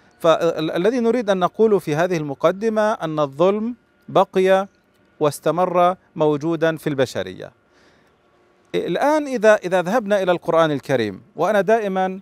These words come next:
يعجبني عندما، آه، ننظر في القرآن الكريم في مثل هذه القضايا أن نسلك منهجية التفسير الموضوعي، عندما نقف عند لفظة أو مفردة معينة وننظر فيها في آيات القرآن الكريم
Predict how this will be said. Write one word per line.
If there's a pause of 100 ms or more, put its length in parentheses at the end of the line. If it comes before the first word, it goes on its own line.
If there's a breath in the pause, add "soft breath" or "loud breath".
(960)
يعجبني
عندما،
آه،
ننظر
في
القرآن
الكريم (300 soft breath)
في
مثل
هذه
القضايا (480 soft breath)
أن
نسلك
منهجية
التفسير
الموضوعي، (520 soft breath)
عندما
نقف
عند
لفظة
أو
مفردة
معينة (380 soft breath)
وننظر
فيها
في
آيات
القرآن
الكريم